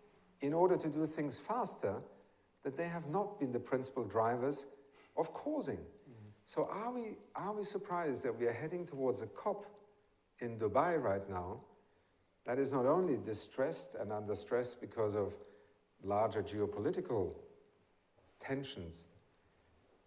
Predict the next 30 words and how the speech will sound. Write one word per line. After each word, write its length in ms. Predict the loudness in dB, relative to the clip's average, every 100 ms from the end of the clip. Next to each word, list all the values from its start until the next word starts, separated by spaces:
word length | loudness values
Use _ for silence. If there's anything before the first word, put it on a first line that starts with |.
| _
but 140 | 0
because 260 | 0 -2 -2
the 100 | -4
contradictions 840 | -4 -6 -4 -4 -4 -4 -6 -6
in 160 | -6 -4
the 80 | 0
way 220 | 0 2
that 200 | 0 2
we're 220 | 2 4
able 220 | 4 2
to 160 | -2 -4
leverage 480 | -2 0 2 0 -4
and 160 | -8 -2
mobilize 480 | -2 0 0 -2
finance 600 | -4 -6 -4 -4 -4 -8 -14 -20 _ _
simply 680 | -6 -2 -2 -4 -4 -6
do 220 | -4 -2 0
not 240 | 0 -2 -4
add 160 | -4
up, 220 | -4 -6 -14 -20 _ _ _
particularly 500 | -6 -2 -4 -4 -6
for 140 | -6
the 80 | -6
developing 500 | -2 0 0 -2 -8 -10
world. 240 | -10 -12 -16 _ _ _ _ _ _ _ _ _ _ _ -8
And 80 | 0
that's 300 | 2 2 0
where 100 | 2
I 120 | 2
think 260 | 0 -4